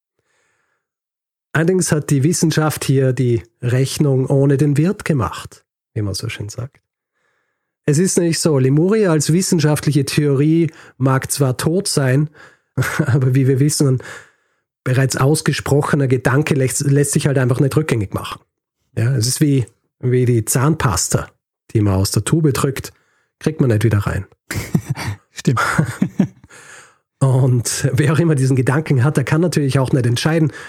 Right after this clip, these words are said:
Speaker 1: wie dann mit so einem Gedanken umgegangen wird, was mit diesem Gedanken passiert und vor allem, wer sich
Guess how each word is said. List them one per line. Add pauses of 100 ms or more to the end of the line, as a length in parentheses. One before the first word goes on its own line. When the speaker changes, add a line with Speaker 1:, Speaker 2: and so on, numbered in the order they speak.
(140)
Speaker 1:
wie
dann
mit
so
einem
Gedanken
umgegangen
wird,
was
mit
diesem
Gedanken
passiert
und
vor
allem, (580)
wer
sich